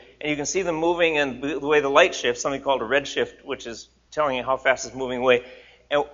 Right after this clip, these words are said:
and, and there are just thousands of measurements showing that it's expanding faster. And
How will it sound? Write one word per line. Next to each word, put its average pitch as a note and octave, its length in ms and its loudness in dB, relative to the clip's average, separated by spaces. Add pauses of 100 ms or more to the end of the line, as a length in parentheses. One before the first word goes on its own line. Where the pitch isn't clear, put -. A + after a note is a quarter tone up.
(200)
and, D#3 260 0 (360)
and D3 420 2
there D#3+ 120 0
are - 200 -12
just - 320 -8
thousands F3 720 -2
of A#2 100 -8
measurements C3 720 -6
showing D#3 440 0
that C#3+ 240 2
it's E3 180 -2
expanding D3 560 -6
faster. - 540 -8 (540)
And D#3+ 380 4